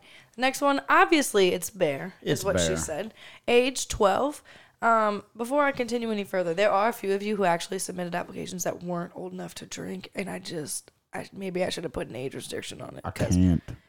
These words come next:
Speaker 1: I
Speaker 2: We just
Speaker 1: can't.
Speaker 2: can't.
Speaker 1: We just can't, sorry. So if you're not old enough to drink, um, you can't come. But good news is, is Bear is more than old enough to drink, so it's okay. Favorite
Speaker 2: I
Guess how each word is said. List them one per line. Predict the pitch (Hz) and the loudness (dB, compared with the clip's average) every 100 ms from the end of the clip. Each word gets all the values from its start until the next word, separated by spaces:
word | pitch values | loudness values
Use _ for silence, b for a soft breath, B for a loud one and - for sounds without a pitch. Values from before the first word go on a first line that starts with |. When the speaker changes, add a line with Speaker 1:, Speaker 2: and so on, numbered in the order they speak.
| - | -8
Speaker 1:
I | 95 | -2
Speaker 2:
We | 95 | 0
just | 98 98 - | 2 0 -2
Speaker 1:
can't. | 92 | -4
Speaker 2:
can't. | 85 76 | -4 -2
Speaker 1:
We | 247 | -2
just | 190 - | -2 -4
can't, | - 165 160 - | -6 -10 -12 -10
sorry. | - 160 156 160 B B | -6 -6 -6 -12 B B
So | - 226 208 | -6 0 0
if | 208 | 2
you're | 277 | 4
not | 247 | 6
old | 233 | 4
enough | 233 226 | 2 -2
to | - | -6
drink, | 196 190 170 175 B B B | -4 -4 -4 -8 B B B
um, | 208 202 190 | 0 2 2
you | 208 | -2
can't | 208 196 - | 0 0 0
come. | 175 160 170 196 | -4 -4 -4 2
But | 220 214 220 | 6 6 6
good | 240 240 | 4 6
news | 233 233 | 4 2
is, | 220 202 190 | 2 2 0
is | 190 | -2
Bear | 196 190 | 2 2
is | 185 180 170 - _ _ _ _ _ _ 170 _ _ | 4 0 -2 -6 _ _ _ _ _ _ -20 _ _
more | 196 185 | -8 -6
than | 175 | -6
old | 156 | -8
enough | 151 - | -10 -12
to | - | -12
drink, | - - | -14 -12
so | - | -10
it's | 165 | -10
okay. | - - - _ _ - b b b b b | -10 -12 -18 _ _ -20 b b b b b
Favorite | - 277 285 | 2 4 6
Speaker 2:
I | 285 | 6